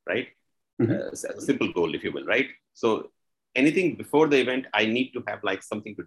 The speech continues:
Speaker 1: drive me to
Speaker 2: Oh,
Speaker 1: a certain
Speaker 2: sure.
Speaker 1: end.
Speaker 2: Yeah.
Speaker 1: Yeah.
Speaker 2: Yeah.
Speaker 1: But at the end of the day, after the event, you know, you want to just kind of make sure that you're not sort of getting ahead of yourself.
Speaker 2: But even while doing it, I think that's where the key thing is, right? Even while you are performing the job,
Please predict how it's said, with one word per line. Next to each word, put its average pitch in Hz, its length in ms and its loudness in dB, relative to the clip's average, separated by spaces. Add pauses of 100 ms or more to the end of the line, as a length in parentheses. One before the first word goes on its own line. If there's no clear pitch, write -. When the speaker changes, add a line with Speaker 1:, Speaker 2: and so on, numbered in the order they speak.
Speaker 1:
drive 98 200 2 (100)
me 92 120 -6
to - 80 0
Speaker 2:
Oh, - 20 6
Speaker 1:
a 147 40 2
certain - 160 4
Speaker 2:
sure. - 120 2
Speaker 1:
end. 67 100 -8 (520)
Speaker 2:
Yeah. - 140 -8 (120)
Speaker 1:
Yeah. 98 140 -2
Speaker 2:
Yeah. 117 80 -6
Speaker 1:
But - 160 -6
at 117 120 0
the 131 100 4
end 151 120 6
of 147 100 4
the 139 60 2
day, 117 260 4 (180)
after 143 240 4
the 131 100 2
event, 110 260 2
you 104 60 0
know, 95 80 0
you 90 240 -6 (160)
want 98 160 -2
to - 40 -6
just 90 200 -10
kind 82 120 -4
of 80 80 -8 (120)
make 90 160 -6
sure 90 140 -6
that 80 160 -6
you're 85 120 -2
not 80 240 -8
sort 73 100 -10
of - 100 -20
getting 80 180 -8
ahead 73 200 -12
of - 80 -16
yourself. - 240 -18 (1000)
Speaker 2:
But 156 120 6
even 202 200 6
while 170 220 10
doing 160 320 12
it, - 300 4
I 123 80 2
think 139 160 4
that's 127 200 0
where 147 120 2
the 127 120 0
key 135 220 2
thing 127 200 -4
is, 107 360 -4
right? 110 220 2 (400)
Even 151 260 10
while 135 460 8
you 131 160 4
are 127 280 6
performing 156 560 4
the 104 140 0
job, 120 560 0